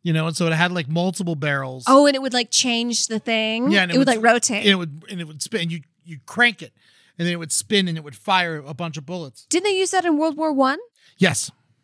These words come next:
Speaker 2: Okay.
Speaker 1: World War One was after. Uh, we stopped using the Gatling gun, uh, in our military in nineteen eleven.
Speaker 2: Okay.
Speaker 1: But, um, other countries kept using it, and it was in World War One,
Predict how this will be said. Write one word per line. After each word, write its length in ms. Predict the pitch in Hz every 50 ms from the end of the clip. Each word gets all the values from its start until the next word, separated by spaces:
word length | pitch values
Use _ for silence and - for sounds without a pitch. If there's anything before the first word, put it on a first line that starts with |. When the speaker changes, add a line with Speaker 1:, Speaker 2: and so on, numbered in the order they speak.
| _ _ _ _ _ _ _ _ -
Speaker 2:
Okay. 240 | 220 208 - 285 392 508 - - _ _ _ _ _ _
Speaker 1:
World 160 | 160 160 160 170
War 100 | 180 170
One 200 | 175 175 170 160
was 140 | 160 143
after. 460 | 165 160 160 - - 160 127 113 113 - _ _ _ _ _ _ _ -
Uh, 180 | 170 156 151 147
we 80 | 165 170
stopped 380 | - - 202 185 190 - -
using 220 | 196 175 143 165 170
the 80 | 160
Gatling 380 | 135 160 165 160 156 170 160 156
gun, 300 | 151 151 147 143 147 - _ _ 156
uh, 320 | 151 147 143 139 135 135 131 - _ _ _ _ _ _ _ _ _
in 160 | 147 156 156 160
our 460 | - - 175 190 202 208 202 185 - -
military 720 | 165 160 151 139 139 131 - 147 127 123 123 123 127 139 - -
in 420 | 143 139 135 131 127 127 131 123 - _ -
nineteen 360 | 147 143 143 139 - - 147
eleven. 440 | 131 127 127 127 120 110 - - _ _ _ _ _ _ -
Speaker 2:
Okay. 220 | 214 196 196 - - 170
Speaker 1:
But, 180 | 165 156 151 147
um, 360 | 147 143 139 135 135 135 - _
other 220 | - 175 170 175 165
countries 400 | - 170 165 151 - 156 147 -
kept 240 | - 156 123 - 143
using 260 | 139 131 120 131 127
it, 200 | 131 127 131 117
and 120 | 135 135
it 100 | 143 143 143
was 240 | 147 156 156 139 151
in 120 | 147 147 143
World 180 | 139 143 139
War 160 | 135 139 135
One, 380 | 127 131 127 123 123 120 123 120